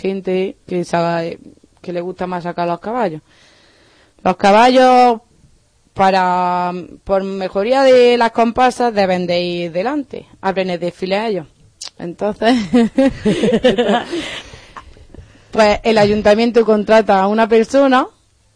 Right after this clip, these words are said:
para que recoja los excrementos de los caballos que van abriendo el desfile.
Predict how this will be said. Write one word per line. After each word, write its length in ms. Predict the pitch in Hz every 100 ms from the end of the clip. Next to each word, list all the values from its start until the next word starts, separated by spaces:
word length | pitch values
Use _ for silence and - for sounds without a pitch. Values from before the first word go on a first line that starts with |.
| _ _
para 260 | 208 196 190
que 120 | 190
recoja 400 | 185 175 190 226
los 100 | 214
excrementos 680 | 190 185 175 190 202 214 226
de 120 | 202
los 140 | 175
caballos 500 | - 170 180 190 202 -
que 140 | 185
van 180 | 180 190
abriendo 500 | 190 190 220 220 214
el 220 | - 262 254
desfile. 500 | 190 - - 151